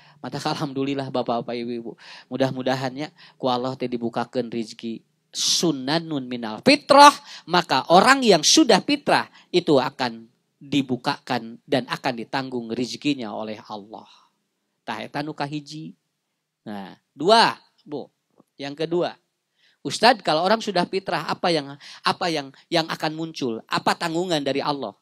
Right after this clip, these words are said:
Yang kedua, wa yaj'allahu makhrajan. Oleh Allah selalu dibukakan pintu permasalahan itu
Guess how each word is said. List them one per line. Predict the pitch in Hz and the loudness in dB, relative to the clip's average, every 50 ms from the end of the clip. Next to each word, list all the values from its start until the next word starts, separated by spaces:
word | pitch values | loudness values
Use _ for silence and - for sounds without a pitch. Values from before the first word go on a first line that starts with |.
| - | -6
Yang | 131 131 131 131 131 143 | -4 -4 -4 -4 -6 -8
kedua, | 139 143 147 160 170 180 - - _ _ _ _ - 143 | -6 -2 0 2 2 0 -2 -6 _ _ _ _ -8 -4
wa | 131 | -2
yaj'allahu | 131 147 156 147 147 - - 160 143 135 135 139 143 147 143 139 | 0 0 0 -2 -2 -4 -4 -4 -4 -4 -2 -2 -2 -2 -2 -4
makhrajan. | 135 131 135 127 127 - - 139 131 131 131 123 120 117 113 110 - 117 110 107 104 104 _ _ _ _ _ - - _ _ _ | -6 -6 -8 -10 -10 -10 -10 -6 -4 -4 -2 -2 -2 -4 -6 -8 -8 -10 -10 -10 -10 -14 _ _ _ _ _ -20 -20 _ _ _
Oleh | - 160 147 135 131 - - | 2 2 2 2 0 -4 -6
Allah | 185 185 180 180 196 190 | -6 -6 -4 -4 -4 -4
selalu | 165 - - 160 143 147 156 190 214 233 254 294 285 208 | -4 -4 -6 -6 -6 -6 -4 -2 0 2 2 2 2 0
dibukakan | 160 160 147 135 135 127 - - - 175 - - _ - 170 151 135 131 131 _ | -2 -4 -6 -6 -6 -8 -8 -8 -8 -8 -8 -10 _ -10 -10 -10 -10 -12 -14 _
pintu | - 220 214 202 190 185 175 170 165 160 _ _ - 208 202 190 175 160 - _ _ - - - _ _ _ | -6 -4 -4 -4 -4 -6 -8 -8 -10 -12 _ _ -6 -4 -4 -4 -6 -8 -10 _ _ -20 -20 -20 _ _ _
permasalahan | - 180 165 165 165 156 156 156 156 - 156 147 147 147 131 143 143 139 143 | -6 -4 -2 -2 -4 -4 -4 -4 -2 -2 -2 -2 -4 -4 -4 -4 -6 -6 -6
itu | - 160 143 - - 135 120 113 | -6 -8 -8 -6 -6 -8 -8 -8